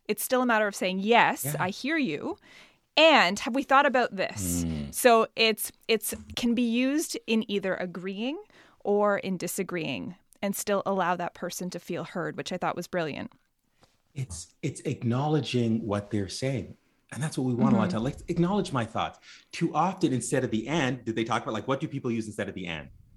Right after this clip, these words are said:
Speaker 2: Did they say anything about that?
Speaker 1: But.
Speaker 2: But, right.
Speaker 1: But.
Speaker 2: But. And hardly anything comes good after a "but"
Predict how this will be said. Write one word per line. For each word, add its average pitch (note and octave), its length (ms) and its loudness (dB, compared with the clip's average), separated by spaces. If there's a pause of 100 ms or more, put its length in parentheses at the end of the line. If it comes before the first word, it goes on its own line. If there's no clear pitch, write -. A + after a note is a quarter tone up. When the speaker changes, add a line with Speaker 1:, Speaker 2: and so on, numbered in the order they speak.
(640)
Speaker 2:
Did - 100 -8
they A2+ 60 0
say A2+ 120 -6
anything A#2 200 -6
about A#2 140 -6
that? G3 100 -2
Speaker 1:
But. - 240 4
Speaker 2:
But, - 400 0
right. D#3+ 420 -2 (200)
Speaker 1:
But. F3+ 260 6
Speaker 2:
But. F#3+ 400 -4 (420)
And D3+ 200 -2 (480)
hardly G#3 560 2
anything F3+ 340 0
comes D3+ 280 -4
good C3 180 0
after B2 380 -2
a G2 80 -4
"but" - 280 -10